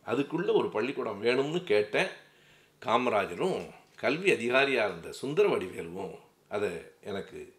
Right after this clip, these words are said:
அவருக்குங்கிறார், அவருக்கு அல்ல, இந்த நாட்டுக்கு ஏற்படுத்தி கொடுத்தார்கள். அதுக்கு நான் சாகுற வரைக்கும் நன்றியோட இருக்கணுங்கள்ல என்று கேட்கிறார். எதற்கு நன்றி என்றால், எந்த பிஞ்சு கால்களும் அஞ்சு மைலுக்கு மேல் நடக்கக்கூடாது என்கிற அந்த அக்கறையோடு பெரியார்.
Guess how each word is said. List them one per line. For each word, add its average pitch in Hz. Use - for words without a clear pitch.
அவருக்குங்கிறார், 120
அவருக்கு 160
அல்ல, 135
இந்த 104
நாட்டுக்கு 139
ஏற்படுத்தி 147
கொடுத்தார்கள். 98
அதுக்கு 175
நான் 107
சாகுற 208
வரைக்கும் 202
நன்றியோட 208
இருக்கணுங்கள்ல 233
என்று 143
கேட்கிறார். -
எதற்கு 175
நன்றி 139
என்றால், 95
எந்த 160
பிஞ்சு 139
கால்களும் 113
அஞ்சு 120
மைலுக்கு 139
மேல் 143
நடக்கக்கூடாது 143
என்கிற 110
அந்த 98
அக்கறையோடு 151
பெரியார். 113